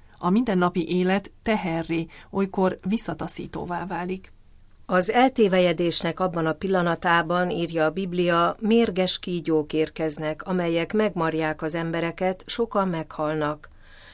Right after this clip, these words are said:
Speaker 2: Ez megtérésre készteti a népet. Bocsánatot kérnek Mózestől, és arra kérik, hogy imádkozzon az Úrhoz, távolítsa el ezeket a kígyókat. Mózes könyörög az Úrhoz, aki segítségükre siet, és így szól Mózeshez:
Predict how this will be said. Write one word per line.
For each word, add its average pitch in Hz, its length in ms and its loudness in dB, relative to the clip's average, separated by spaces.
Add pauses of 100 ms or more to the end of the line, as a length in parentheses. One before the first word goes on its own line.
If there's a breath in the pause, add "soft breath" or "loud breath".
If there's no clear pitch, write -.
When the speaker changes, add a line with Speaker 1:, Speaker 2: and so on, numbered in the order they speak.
(160 loud breath)
Speaker 2:
Ez 190 340 0
megtérésre 165 1000 0
készteti 160 480 -4
a 156 80 -2
népet. 156 540 -4 (320 loud breath)
Bocsánatot 165 680 0
kérnek 156 420 -2
Mózestől, 175 840 -2
és 170 280 -2
arra 214 320 0
kérik, 185 460 0
hogy 185 240 -4
imádkozzon 190 720 0
az 165 180 -2
Úrhoz, 160 480 -2 (320 loud breath)
távolítsa 156 760 0
el 160 260 -2
ezeket 160 460 -6
a 156 100 -6
kígyókat. 160 800 -2 (600 soft breath)
Mózes 226 640 4
könyörög 156 480 0
az 151 160 0
Úrhoz, 175 420 -2
aki 185 240 -4
segítségükre 160 880 -4
siet, 156 440 -2
és 160 240 -4
így 196 180 -8
szól 151 320 0
Mózeshez: 160 800 -4